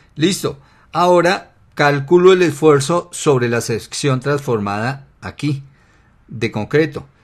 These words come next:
Entonces, lo hago de la misma manera, fíjese.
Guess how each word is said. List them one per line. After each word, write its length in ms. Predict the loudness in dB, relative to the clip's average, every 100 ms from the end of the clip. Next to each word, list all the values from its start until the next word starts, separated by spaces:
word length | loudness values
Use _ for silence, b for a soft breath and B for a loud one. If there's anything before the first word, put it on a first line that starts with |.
| b -10
Entonces, 720 | -6 -2 -2 0 -2 -4 -12 _ _ _ _ -2
lo 180 | 2
hago 200 | 4 6
de 80 | 6
la 120 | 4
misma 280 | 2 0 0
manera, 340 | -2 -4 -8 -10
fíjese. 440 | -10 -10 -14